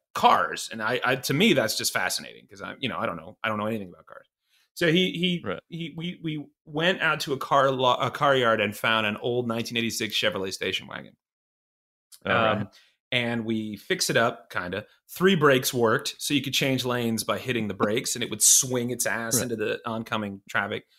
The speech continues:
Speaker 2: This
Speaker 1: Uh,
Speaker 2: is all coming from the guy who can't set up the Nest
Speaker 1: Oh, yeah, no, uh, it, it
Speaker 2: thermostat,
Speaker 1: all
Speaker 2: so.
Speaker 1: checks out. I didn't do anything. I just held
Speaker 2: <laughs> Yeah,
Speaker 1: screwdrivers
Speaker 2: right.
Speaker 1: and smoked.
Speaker 2: Yeah, and,
Speaker 1: So
Speaker 2: and drunk, drank beer.
Speaker 1: and drank
Speaker 2: Yeah.
Speaker 1: a lot. Uh, and so now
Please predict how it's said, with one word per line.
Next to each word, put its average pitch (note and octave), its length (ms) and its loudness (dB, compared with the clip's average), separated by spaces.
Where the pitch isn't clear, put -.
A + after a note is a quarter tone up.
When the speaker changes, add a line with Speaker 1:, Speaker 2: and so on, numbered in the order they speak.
Speaker 2:
This B2+ 180 4
Speaker 1:
Uh, E3+ 40 2
Speaker 2:
is D3+ 80 2
all E3 220 8
coming C3+ 340 4
from A#2+ 140 -2
the A#2 80 2
guy A2+ 260 6
who G#2 180 2
can't G#2 360 0
set G2+ 240 -2
up F#2 120 -2
the G2+ 100 -4
Nest F#2+ 420 -2
Speaker 1:
Oh, F3+ 120 12
yeah, C3+ 260 6
no, C3 180 4
uh, - 80 -10
it, F3 420 2
it G3 180 10
Speaker 2:
thermostat, G2+ 200 -6
Speaker 1:
all F3 240 10
Speaker 2:
so. - 160 2
Speaker 1:
checks A2+ 200 2
out. F2 280 -2
I F3 220 10
didn't C3+ 220 2
do A#2+ 220 6
anything. F#2+ 520 4
I C#3 160 6
just C#3+ 200 -2
held C3+ 220 2
Speaker 2:
<laughs> - 0 -
Yeah, A#2 40 -8
Speaker 1:
screwdrivers A2 800 2
Speaker 2:
right. G#2+ 80 -2
Speaker 1:
and G2+ 120 -4
smoked. A2 480 -2
Speaker 2:
Yeah, A2 180 2
and, - 80 -2
Speaker 1:
So A2+ 420 4
Speaker 2:
and G#2 160 0
drunk, G2 280 -2
drank G2 260 -4
beer. G2+ 100 2
Speaker 1:
and C#3+ 100 4
drank C3+ 220 4
Speaker 2:
Yeah. B2 60 4
Speaker 1:
a - 20 0
lot. F#2+ 400 0
Uh, A2+ 420 0
and C3+ 100 -6
so D3 140 4
now D3+ 480 6